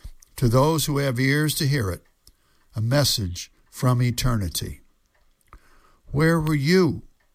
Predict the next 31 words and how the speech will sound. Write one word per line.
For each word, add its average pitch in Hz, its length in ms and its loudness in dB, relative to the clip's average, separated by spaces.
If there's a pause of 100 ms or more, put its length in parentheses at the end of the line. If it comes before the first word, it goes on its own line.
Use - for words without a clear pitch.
(300)
when 113 180 -2
I 123 180 2
laid 110 580 0
the 92 120 -8
foundations 113 1120 0
of 107 220 -2
the 95 180 0
earth? 78 500 -8 (2250)
And 131 140 2
finally, 175 320 4
a 139 60 0
couple 139 280 -4
of 117 60 0
seed 165 320 0
pods 113 280 -2
for 120 240 -2
you 117 120 0
to 110 100 0
carry 127 480 -2
around 117 460 0
with 123 240 -2
you. 175 80 -2
First, 151 400 -2
from 107 460 -2 (640)
Charles 139 540 4
Dickens. 104 920 -2 (340)
eighteen 120 460 0
twelve 147 360 2
to 143 80 -4
eighteen 131 400 -2
seventy. 98 720 -2